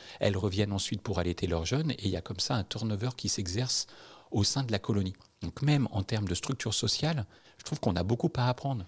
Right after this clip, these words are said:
Euh, parce que du coup, toutes les femelles mettent la main à la pâte, elles élèvent leurs jeunes, elles ne font qu'un seul jeune par an. Donc c'est vraiment des animaux assez extraordinaires. Et puis enfin, c'est, c'est, c'est des animaux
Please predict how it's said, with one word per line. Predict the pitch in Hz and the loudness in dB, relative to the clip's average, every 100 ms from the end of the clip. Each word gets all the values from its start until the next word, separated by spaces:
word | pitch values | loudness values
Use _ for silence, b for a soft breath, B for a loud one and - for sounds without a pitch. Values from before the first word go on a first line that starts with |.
| - | -6
Euh, | 98 92 | -4 0
parce | 98 | -2
que | - 104 95 | 2 2 4
du | 95 101 | 4 2
coup, | - 151 | 4 2
toutes | - 175 165 | 4 2 4
les | 147 | 4
femelles | 127 131 120 143 139 | 4 4 4 4 4
mettent | 110 113 117 | 4 2 0
la | |
main | 101 95 | 2 2
à | 92 | 2
la | 95 | 2
pâte, | - 160 160 | 2 0 4
elles | 101 90 95 | 2 2 2
élèvent | 95 90 | 2 4
leurs | 95 92 | 2 4
jeunes, | 127 165 - B B B B | 2 2 -2 B B B B
elles | 101 | 4
ne | 110 117 | 6 4
font | - 101 | 2 -2
qu'un | - 123 123 | 0 0 2
seul | - 117 | 2 2
jeune | 95 98 90 | 2 0 2
par | - 101 | 0 0
an. | 175 - - | -2 -8 -10
Donc | 95 | -6
c'est | - | -2
vraiment | 95 123 | 0 0
des | 127 92 | 0 2
animaux | 92 92 107 | 2 2 0
assez | 113 120 | 0 -2
extraordinaires. | - - 90 92 147 151 - B B B B B B | -2 0 0 0 0 -2 -8 B B B B B B
Et | |
puis | - - | -6 -2
enfin, | 80 - 120 107 | -4 0 2 2
c'est, | - - | 0 -2
c'est, | - 104 98 | 0 0 0
c'est | - 110 | 0 -2
des | 95 92 110 | 0 2 2
animaux | 117 113 120 | 4 4 2